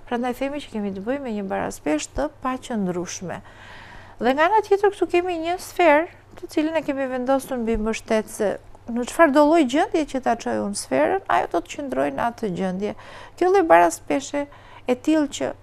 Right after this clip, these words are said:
kur trupin e nxjerr nga një gjendje baraspeshe dhe e çoj në një gjendje të re, ai qëndron në atë gjendje,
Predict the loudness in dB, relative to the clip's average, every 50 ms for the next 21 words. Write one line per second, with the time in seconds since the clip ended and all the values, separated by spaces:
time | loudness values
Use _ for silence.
0 | -20 -10 -6 -6 -4 -4 -4 -4 -4 -4 -4 -2 -2 -2 -2 0 0 2 2 2
1 | 4 2 2 2 0 -2 -4 -4 -4 -2 0 0 0 0 0 -2 -4 -4 -4 -4
2 | -2 -4 -4 -6 -6 -12 -16 -14 -8 0 2 2 2 2 2 0 0 0 0 -2
3 | -2 -2 -2 -2 0 0 0 2 0 0 0 2 4 4 6 6 6 6 4 4
4 | 0 -10 -20 -20 -20 -18 -12 2 6 8 10 10 8 6 2 -2 0 0 2 4
5 | 6 4 6 6 4 4 4 2 0 -2 0 0 -2 -2 -2 -2 -2 -2 -2